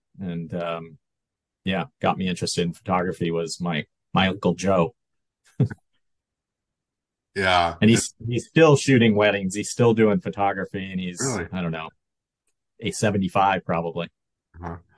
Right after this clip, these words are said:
Speaker 2: And you, you did pay back your, uh, student loans for Brooks Institute by now,
Speaker 1: I,
Speaker 2: I hope? No?
Speaker 1: I did, yes.
Speaker 2: <laughs>
Speaker 1: They, they got paid back. N-,
Speaker 2: I know
Speaker 1: now we're
Speaker 2: some
Speaker 1: working
Speaker 2: people
Speaker 1: on my, my,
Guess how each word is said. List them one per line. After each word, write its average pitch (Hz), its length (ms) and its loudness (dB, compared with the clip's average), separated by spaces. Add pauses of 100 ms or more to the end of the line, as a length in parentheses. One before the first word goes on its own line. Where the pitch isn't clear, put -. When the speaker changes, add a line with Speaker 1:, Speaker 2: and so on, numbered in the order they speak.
(460)
Speaker 2:
And 98 100 -2
you, 107 140 2
you 104 300 0
did 107 180 2
pay 107 160 2
back 104 320 2
your, 92 300 -2
uh, 87 220 -4
student 104 380 -4
loans 101 380 -4
for 101 140 -8
Brooks 101 260 -4
Institute 110 560 0
by 104 160 0
now, 104 380 -2
Speaker 1:
I, 98 60 -4
Speaker 2:
I 104 60 -6 (140)
hope? 139 180 -6
No? 113 140 -8
Speaker 1:
I 95 80 -2
did, 104 480 4 (100)
yes. - 680 -2
Speaker 2:
<laughs> - 400 -10
Speaker 1:
They, 98 180 -2 (140)
they 101 100 2
got 110 220 4
paid 107 260 4
back. 98 400 0 (420)
N-, 104 120 -4 (1160)
Speaker 2:
I 104 120 4
know 117 60 4
Speaker 1:
now 117 80 8
we're 120 40 6
Speaker 2:
some 120 140 6
Speaker 1:
working 120 260 2
Speaker 2:
people 113 120 2
Speaker 1:
on 110 40 -2
my, 104 300 -2
my, 101 140 -8